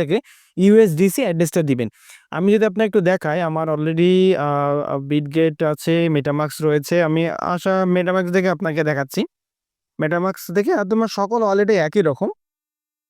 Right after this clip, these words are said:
ঠিক আছে, আমি এখানে আমার ফিঙ্গারটা দিয়ে দিই, সরাসরি চলে যাচ্ছি। Then আমরা এখন কি করব, প্লাস বাটনে ক্লিক করব।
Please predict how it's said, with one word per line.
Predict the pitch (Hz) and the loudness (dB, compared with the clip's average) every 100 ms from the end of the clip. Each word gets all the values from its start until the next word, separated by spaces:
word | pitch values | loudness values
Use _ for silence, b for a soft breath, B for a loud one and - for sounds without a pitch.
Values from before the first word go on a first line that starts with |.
| _ _ | _ _
ঠিক | 175 196 | -2 -2
আছে, | 185 | 0
আমি | 160 165 | 0 -2
এখানে | 165 | 0
আমার | 165 156 | -2 -2
ফিঙ্গারটা | 151 147 143 151 | -2 -2 -2 2
দিয়ে | 151 | 2
দিই, | 143 208 - _ _ _ _ _ _ _ _ _ _ _ _ _ | 2 0 -4 _ _ _ _ _ _ _ _ _ _ _ _ _
সরাসরি | 147 147 160 151 | -6 -2 -2 0
চলে | 165 156 | 0 0
যাচ্ছি। | 143 - 233 214 | -2 -2 -2 2
Then | 175 175 | 2 2
আমরা | 170 165 | 0 0
এখন | 175 160 | 0 -2
কি | 170 | 0
করব, | 175 180 170 | 0 0 0
প্লাস | 165 156 | 0 0
বাটনে | 156 170 156 | 0 0 0
ক্লিক | 165 151 170 | 0 0 0
করব। | 156 | 0